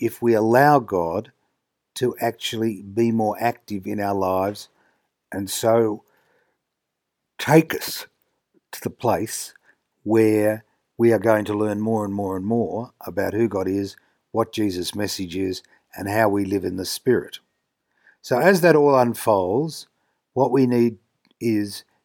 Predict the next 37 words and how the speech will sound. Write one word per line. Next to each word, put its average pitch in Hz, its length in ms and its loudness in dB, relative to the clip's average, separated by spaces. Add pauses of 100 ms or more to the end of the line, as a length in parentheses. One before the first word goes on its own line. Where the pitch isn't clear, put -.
(120)
to 113 60 -8
have 104 200 0
a 101 60 -4
very 135 440 8
active 95 380 -2
faith 92 560 -8 (1300)
that 117 140 -2
sees 139 440 2
that 127 160 0
it 123 100 -4
is 123 360 -2 (360)
God 139 380 4
who 98 180 0
adds 92 240 0
the 101 180 -6
increase 90 540 -6
in 85 80 -10
all 78 220 -8
of - 80 -14
this. - 380 -8 (400)
It's 98 200 -6
God 123 460 6 (300)
who 101 120 -6
takes 143 540 0
us - 280 -8 (340)
to 110 100 -6
where 104 260 4
we 98 140 2
want 95 260 -4
to - 80 -10
go, 92 400 -2 (560)
and 101 420 -4
that 98 140 -2
he 101 140 0
really 101 380 0
has 95 360 -4
us 95 600 -2